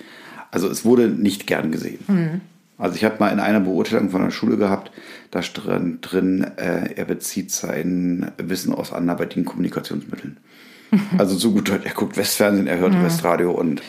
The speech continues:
Speaker 1: das war halt ver-,
Speaker 2: Schickt
Speaker 1: verpönt.
Speaker 2: sich nicht, ja.
Speaker 1: So, und dann hast du, kam irgendwann der Punkt,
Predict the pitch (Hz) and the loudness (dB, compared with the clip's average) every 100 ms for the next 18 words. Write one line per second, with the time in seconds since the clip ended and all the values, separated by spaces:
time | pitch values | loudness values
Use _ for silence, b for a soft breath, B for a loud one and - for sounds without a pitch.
0 | B 85 - 82 80 90 - - - _ | B -4 -2 0 2 0 0 -8 -10 _
1 | _ - - 143 - 87 80 80 - - | _ -10 -4 -2 0 2 2 0 -4 -10
2 | - - 73 - 151 117 113 117 120 135 | -10 -10 -4 2 4 4 4 2 0 0
3 | - - 120 104 117 101 92 - 123 123 | 2 4 4 4 4 4 2 2 4 4
4 | - | 0